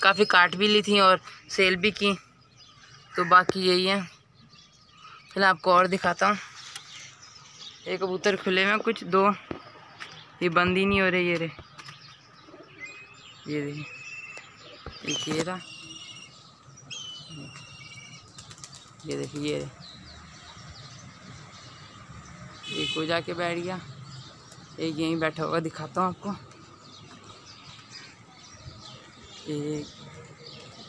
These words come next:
वो बैठा, ये, ये देखिए,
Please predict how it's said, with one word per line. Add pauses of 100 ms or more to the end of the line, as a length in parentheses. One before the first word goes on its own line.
(1700)
वो
बैठा, (1300)
ये,
ये
देखिए,